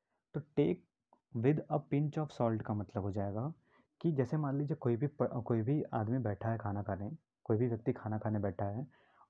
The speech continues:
और उसने क्या किया कि उस खाने को चखा नहीं और मतलब उसने पहले ही अंदाज़ा लगा दिया, पहले ही उसने अंदाज़ा लगा लिया कि नमक कम होगा, उस खाने में नमक कम होगा। तो उसने क्या किया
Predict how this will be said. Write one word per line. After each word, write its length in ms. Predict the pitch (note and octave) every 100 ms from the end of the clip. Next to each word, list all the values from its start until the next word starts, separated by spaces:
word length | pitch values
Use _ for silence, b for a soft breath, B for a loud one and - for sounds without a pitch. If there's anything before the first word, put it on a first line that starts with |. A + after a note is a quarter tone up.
| -
और 280 | A#2 D3+ - - _ _ _ _ _ _ _ _ _ _ _ _ _ _ _ _ _ _ _ _ _ _ _ _ _ _ _ C#3+
उसने 260 | C3 D#3
क्या 160 | D#3 D#3
किया 320 | C#3+ C3+ D#3+
कि 160 | - -
उस 200 | D3+ -
खाने 280 | B2+ B2+
को 120 | D3 E3
चखा 340 | B2+ A2 C3+
नहीं 320 | C3+ A#2+ G3 - _ _ _ _ _ _
और 360 | B2+ C#3 - - _ _ _ _ _ _
मतलब 320 | D3 A2+ D#3 -
उसने 200 | D3+ D#3
पहले 220 | C3+ C#3
ही 60 |
अंदाज़ा 260 | D3+ B2+ A#2
लगा 220 | A#2 A2
दिया, 220 | G#2+ B2 D3+ - _ _ _ -
पहले 220 | A2 A#2
ही 60 | D3+
उसने 220 | C#3+ C3
अंदाज़ा 320 | A#2 A2 A2
लगा 220 | G#2 G#2
लिया 260 | G2+ G#2 C#3
कि 120 | E3+
नमक 320 | C#3 A2 A2
कम 120 | G#2
होगा, 320 | F#2+ F#2 F#2+ - _ _ _ _
उस 120 | C#3+ -
खाने 240 | A#2 A2+
में 120 | C3 D#3+
नमक 280 | A2 G#2 -
कम 120 | F#2+
होगा। 280 | F#2+ G#2 - b b b _ -
तो 60 |
उसने 320 | - C3 D#3
क्या 180 | D#3 E3
किया 280 | D3 D3